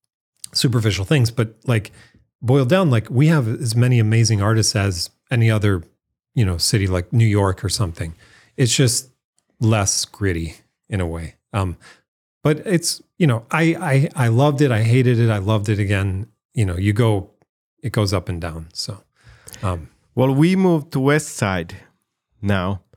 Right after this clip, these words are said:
Speaker 1: Oh,
Speaker 2: a lo-,
Speaker 1: yeah.
Speaker 2: like, a year ago. So it's weird because I'm, I don't see Hollywood that much. It's,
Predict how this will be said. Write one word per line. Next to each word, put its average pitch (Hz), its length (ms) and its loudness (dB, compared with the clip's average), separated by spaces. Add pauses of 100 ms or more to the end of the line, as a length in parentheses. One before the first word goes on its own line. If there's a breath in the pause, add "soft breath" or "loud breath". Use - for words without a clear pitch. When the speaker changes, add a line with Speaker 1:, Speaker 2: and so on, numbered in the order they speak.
Speaker 1:
Oh, 123 100 -2
Speaker 2:
a - 20 4
lo-, 120 120 2
Speaker 1:
yeah. 135 60 -2
Speaker 2:
like, 123 200 0
a 123 40 -2
year 127 280 2
ago. 95 240 0
So 101 140 -2
it's 107 200 -2
weird 143 240 2
because 110 280 0
I'm, 107 260 0
I 104 80 2
don't 107 180 2
see 117 260 0
Hollywood 101 480 0
that 95 160 0
much. 95 340 -2 (380 soft breath)
It's, - 300 -4